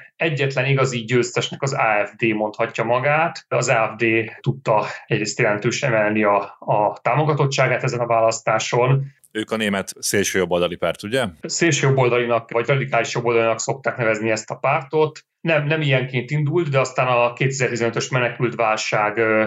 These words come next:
Speaker 1: nyomán egyre inkább a, egyre inkább ebbe az irányba ment el, tehát egy menekült ellenes, ö, bevándorlás ellenes, ö, pártként kezdte definiálni magát, és ez, ez is röpítette föl. Kétezer-tizenhétben egy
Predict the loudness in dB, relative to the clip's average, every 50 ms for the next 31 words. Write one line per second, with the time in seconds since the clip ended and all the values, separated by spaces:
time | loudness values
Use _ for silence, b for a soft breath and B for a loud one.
0 | -2 -4 -2 -2 0 2 2 2 2 2 0 -2 -4 -6 _ -2 -2 0 0 0
1 | 0 -2 -2 -2 -2 0 2 2 2 2 0 -2 -6 _ -2 0 2 2 2 0
2 | 0 0 0 0 0 2 2 0 0 0 0 0 2 2 2 0 0 0 0 0
3 | 0 0 0 0 -2 -2 -2 -2 0 0 0 0 -2 -4 -6 -4 -2 0 0 2
4 | 0 0 0 -2 -2 -2 -4 -4 -4 -4 -4 -4 -4 -2 0 0 2 2 2 0
5 | 0 2 2 2 0 0 0 0 2 2 2 0 0 0 0 0 0 0 0 0
6 | 0 2 0 0 0 -2 -4 -4 -4 -2 -4 -4 -4 -4 -2 -2 -2 -2 -2 -2
7 | -2 0 0 0 0 0 0 0 0 2 2 2 2 2 0 -2 -6 _ _ _
8 | _ _ _ _ _ -6 -4 -2 0 0 0 0 0 0 0 0 0 -2 -2 -2
9 | -2 0 0 0 -2 -2 0 -2 -4 -4 -4 -2 2 2 4 4 4 2 0 0
10 | 0 -2 -2 -2 -2 -2 -2 -2 -2 0 0 0 0 0 0 0 0 0 0 -2
11 | -4 -4 -6